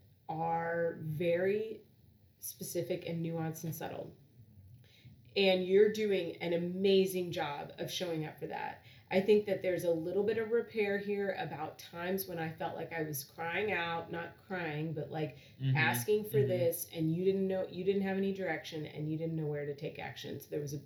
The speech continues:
Speaker 1: extended period of time where you didn't take action. Now that you're taking action, I have a lot of compassion for you.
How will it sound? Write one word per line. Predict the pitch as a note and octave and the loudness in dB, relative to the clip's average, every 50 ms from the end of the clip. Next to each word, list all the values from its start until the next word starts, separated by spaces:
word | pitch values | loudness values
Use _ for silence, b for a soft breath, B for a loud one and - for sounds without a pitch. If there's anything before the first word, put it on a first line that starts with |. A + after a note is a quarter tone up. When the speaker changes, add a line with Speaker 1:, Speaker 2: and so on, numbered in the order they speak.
| - | -12
Speaker 1:
extended | - C#3 - - - F#3+ F3+ F#3 F3+ F3 - | -16 -14 -14 -6 -6 -4 -4 -4 -6 -6 -6
period | G3 F3+ E3+ E3+ E3 | -6 -6 -6 -8 -10
of | - - | -12 -14
time | - - - - D#3 D#3+ - - | -16 -14 -12 -10 -8 -8 -8 -6
where | E3 E3 | -4 -2
you | D#3+ D#3 | -2 -2
didn't | D3 D#3 D#3 D#3 D#3 C#3+ | -2 -4 -6 -6 -8 -8
take | - D#3 C#3 - - | -8 -8 -8 -8 -10
action. | - - - - - - - - F#3+ - b b b b b b b b b b b b b b _ | -12 -14 -16 -18 -18 -16 -16 -16 -16 -18 b b b b b b b b b b b b b b _
Now | F3 F4+ F4 F3 F3 F#3 G3+ A3 | -6 -2 0 2 4 4 4 8
that | G#3 A3 - | 8 8 8
you're | - G#3 F#3+ | 6 2 2
taking | - - F3+ E3 D3 D#3+ D#3+ D#3 D3+ | 2 0 -2 -2 0 -2 -2 -2 -2
action, | D3 C#3+ C3+ - - F3 E3+ E3 - - | -2 -4 -6 -6 -6 -4 -4 -4 -4 -2
I | D#3+ | -2
have | D#3+ D#3+ D3 | -2 -2 -2
a | E3 | -2
lot | D#3+ E3 D#3+ D#3+ D#3 D#3+ | -2 -2 -2 -2 -2 -4
of | D#3 D#3+ | -6 -6
compassion | - F3 D#3+ F3 D#3+ E3 D3+ - E3 D#3 D3 | -8 -10 -8 -4 -4 -4 -4 -4 -6 -8 -6
for | - B2+ | -6 -6
you. | - - - D#3 D#3 | -6 -4 -4 -6 -6